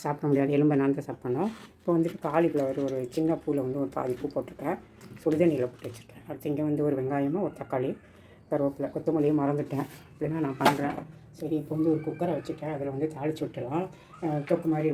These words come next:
வறுத்துட்டோம்னா கொஞ்சம் நல்லா, குக்கரில் வைக்கும்போது தொக்கு கொஞ்சம் நல்லா வரணும். குக்கர்லேயே வேக வைக்கணும். நீங்கள் வந்து கடாயில் வேணும்னாலும் நீங்கள் வேக வச்சுக்கலாம். ஒரு, ஒரு கரண்டி ஆயில் விட்டுக்கலாம். இதில் ஏன்னா ஸ்கின் ஒட்டியது, கொழுப்பு கிடையாது, ஸ்கின் கிடையாது, இந்த சிக்கனில் எதுவுமே கிடையாது. அதனால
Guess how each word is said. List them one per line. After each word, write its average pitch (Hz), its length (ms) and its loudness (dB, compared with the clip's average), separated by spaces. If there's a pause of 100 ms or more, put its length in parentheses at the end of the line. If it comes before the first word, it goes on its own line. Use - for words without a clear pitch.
வறுத்துட்டோம்னா 143 540 -4 (100)
கொஞ்சம் 131 220 -4
நல்லா, 156 160 0 (840)
குக்கரில் 175 340 4
வைக்கும்போது 143 380 0
தொக்கு 151 260 0
கொஞ்சம் 131 200 0
நல்லா 135 200 -2
வரணும். 143 280 0
குக்கர்லேயே 135 340 -2
வேக 127 160 2
வைக்கணும். - 320 -10
நீங்கள் 151 200 2
வந்து 180 140 4 (200)
கடாயில் 147 320 2
வேணும்னாலும் 131 420 0
நீங்கள் 127 180 -2
வேக 131 140 -2
வச்சுக்கலாம். - 340 -16 (340)
ஒரு, 156 160 0
ஒரு 147 160 0
கரண்டி 151 320 4
ஆயில் 143 220 0
விட்டுக்கலாம். 135 400 -8
இதில் 143 180 -2
ஏன்னா 156 120 -2 (100)
ஸ்கின் 170 280 0
ஒட்டியது, 143 320 -4 (480)
கொழுப்பு 170 300 2
கிடையாது, 143 320 -2
ஸ்கின் 180 280 2
கிடையாது, 139 320 -2
இந்த 135 180 -6
சிக்கனில் 135 380 -4
எதுவுமே 131 240 0
கிடையாது. 123 380 -4
அதனால 135 300 -2